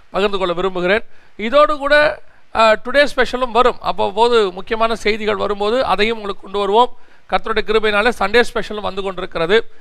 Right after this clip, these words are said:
இப்போ இந்த துணிக்கைகள்ங்கிறதான தலைப்பின் கீழே ஒ-, ஒரு சில விஷயங்களை, வேதத்துல உள்ளதான குட்டி குட்டியான விஷயங்களை எல்லாத்தையும் நம்ம என்ன செய்ய போறோம்,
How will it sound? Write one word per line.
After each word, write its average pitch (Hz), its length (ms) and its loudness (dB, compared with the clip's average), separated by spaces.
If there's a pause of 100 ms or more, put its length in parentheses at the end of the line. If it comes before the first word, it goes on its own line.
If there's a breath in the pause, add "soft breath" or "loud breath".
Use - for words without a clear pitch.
(120 soft breath)
இப்போ 247 220 -2
இந்த 175 560 2
துணிக்கைகள்ங்கிறதான 226 800 -2
தலைப்பின் 190 420 -2
கீழே 190 380 2 (320 soft breath)
ஒ-, 233 200 0
ஒரு 233 200 2
சில 226 180 -2
விஷயங்களை, 226 480 0
வேதத்துல 226 280 0
உள்ளதான 196 520 0 (240 soft breath)
குட்டி 240 180 -8
குட்டியான 226 420 2
விஷயங்களை 202 480 -2
எல்லாத்தையும் 196 200 0
நம்ம 185 160 -4
என்ன 185 140 -4
செய்ய 180 220 -4
போறோம், 196 200 -2